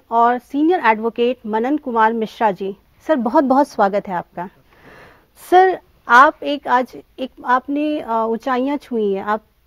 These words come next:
कह सकते हैं कि आपने अपनी फील्ड में वो सारी उपलब्धियां हासिल की हैं जो एक, अ, आम इंसान का सपना होता है, पर इसमें आपके माता-पिता का भी एक अहम रोल है। तो सर, हम ज़रूर जानना चाहेंगे कि आपकी पारिवारिक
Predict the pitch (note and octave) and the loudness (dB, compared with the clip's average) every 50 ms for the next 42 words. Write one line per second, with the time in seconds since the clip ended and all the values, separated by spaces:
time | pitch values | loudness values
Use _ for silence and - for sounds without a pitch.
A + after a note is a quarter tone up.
0 | _ _ - B3 C4 B3 - B3+ - - B3+ B3+ B3+ C4 B3+ A#3 - B3+ A#3 A3+ | _ _ -4 -2 -2 -2 -6 -10 -8 -8 -8 -6 -6 -6 -8 -6 -4 -2 0 0
1 | A3+ - - B3+ B3 A#3 - B3 A#3+ A#3 - B3+ B3+ B3 B3 B3+ C4 B3 C4 C#4 | 0 -2 -4 -8 -8 -8 -8 -10 -10 -8 -6 -6 -6 -4 -4 -4 -4 -4 -4 -6
2 | - - - B3 A#3 A#3+ D4 D4+ D4+ D4+ - - - B3 A3+ G#3+ A#3 C#4+ D4 C#4 | -6 -2 0 0 0 2 0 -2 -4 -4 -6 -4 -4 -4 -4 -4 -6 -6 -6 -6
3 | C4 B3+ A#3 - B3+ A#3 A3 - B3 B3 A#3+ B3 B3+ A#3 G3+ B3 B3+ B3 A#3+ B3 | -6 -8 -8 -8 -10 -10 -8 -8 -8 -6 -6 -6 -8 -6 -6 -4 -4 -4 -4 -6
4 | A#3+ - - - - G3+ G3+ G3+ G3+ G3+ G3+ F#3+ - - G#3+ G#3+ A#3 B3+ C4 C4 | -6 -10 -16 -16 -8 -6 -6 -4 -4 -4 -4 -6 -6 -4 -2 -2 0 0 -2 -4
5 | B3 - B3+ A3 G#3+ A3 A3+ - A#3+ A#3+ - A#3 - _ - A#3+ A#3 A3 G#3+ F#3 | -6 -4 -4 -4 -4 -4 -4 -6 -6 -6 -8 -12 -12 _ -6 -6 -6 -4 -6 -8
6 | F#3 - F#3 F#3 F#3+ G3 F3+ F3+ - _ _ _ _ _ _ _ _ _ _ _ | -8 -8 -8 -8 -8 -10 -12 -14 -16 _ _ _ _ _ _ _ _ _ _ _
7 | _ _ - D4+ D4+ D4 - C#4+ - - - D#4+ E4+ E4+ E4+ E4+ - - B3 B3 | _ _ -2 0 0 0 -2 -6 -8 -6 -4 -4 -2 -2 -2 -4 -2 0 0 0
8 | C4+ C4 - _ - D4 D4+ D4+ D4+ D4 C4 A3+ A#3 A#3 A3+ C#4+ C#4+ - C#4+ A#3+ | 0 -2 -6 _ -6 -4 -4 -4 -4 -4 -4 -2 -4 -2 -2 -4 -6 -6 -6 -4
9 | C4+ C4 B3+ C4+ B3+ A#3 C4+ B3+ C4 B3+ B3+ - - G#3+ A3 B3 B3 A3+ G#3 G3 | -6 -4 -4 -4 -4 -4 -4 -4 -4 -6 -6 -8 -10 -8 -6 -6 -6 -6 -4 -4
10 | F#3+ F#3 F3+ F3+ G3+ - _ _ B3+ A3+ - D4 D4+ D4+ D4+ D4 A#3+ A#3 A#3+ A#3 | -4 -6 -6 -8 -10 -14 _ _ -18 -6 -4 -2 -2 0 -2 -2 -2 -2 -4 -2
11 | C#4 E4 C#4 D4 B3+ A#3 A3 A3 A3 G#3+ A#3 A3 G#3+ A3 A3 A3+ A3 A#3 A#3+ A#3 | -2 -4 -4 -4 -6 -4 -4 -6 -6 -6 -8 -8 -6 -4 -4 -4 -4 -4 -6 -6
12 | - A#3+ A#3+ B3 B3 B3 A#3+ A3+ G#3 G3+ G#3+ - _ _ A#3+ B3 - A3+ G#3 G#3 | -8 -8 -8 -6 -6 -8 -8 -6 -6 -6 -6 -6 _ _ -12 -8 -6 -4 -4 -2
13 | A3 A3 G#3+ G#3+ A3+ | -2 -2 -2 -2 -4